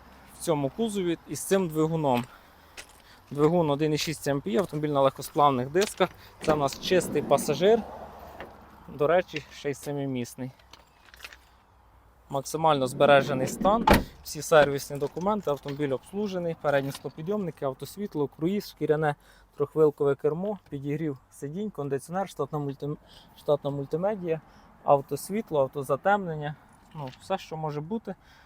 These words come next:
все є. Є в нас два кадіка, також бензинові,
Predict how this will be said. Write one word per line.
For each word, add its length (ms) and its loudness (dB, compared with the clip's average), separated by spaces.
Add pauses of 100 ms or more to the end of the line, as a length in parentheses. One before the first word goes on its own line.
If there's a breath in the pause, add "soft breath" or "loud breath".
(320 soft breath)
все 280 2
є. 280 -2 (3000 loud breath)
Є 160 4
в 40 0
нас 180 0
два 220 8
кадіка, 640 8
також 320 6
бензинові, 680 2